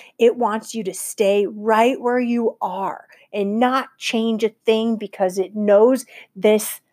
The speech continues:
life. It knows this body. And so when you start to change your body, when you start to,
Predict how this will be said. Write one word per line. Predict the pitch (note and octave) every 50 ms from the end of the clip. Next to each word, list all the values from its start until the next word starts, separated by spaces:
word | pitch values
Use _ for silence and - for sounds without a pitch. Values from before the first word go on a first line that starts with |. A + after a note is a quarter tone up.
| _ -
life. | G3+ F#3+ D3 C3+ - - - - - _ - - - -
It | A3 G#3 F3 G#3
knows | A3 G#3 G#3+ G#3+ A#3 B3+ B3+ B3 B3 _ _ -
this | G3 F3 G3+ F#3+ - -
body. | - - - F3 D3+ D#3 D#3+ D#3+ - - _ _ _ _ _ _ _ _ -
And | A3+ G#3+
so | G#3+ - A3+
when | G#3+ G#3+ G#3
you | G#3+ G#3
start | G#3 - - D4 C#4+ E4+ F#4 - -
to | - C#4+ -
change | - - - - E4 E4+ F#4+ F#4+ F#4+ F#4 F4 D4+
your | D4 D4+ C#4+
body, | C4 C#4+ C#4 D#4+ F#4 G#4 A4 G4+ B3+ F#3 E3 - - _ _ _ _ _ _ _ _ _ - _
when | - A#3+ A#3+
you | A#3
start | A3+ - - - - - - E4 F4 G4 G#4+ F#4+ -
to, | - - G#4 G4+ F#4+ F4+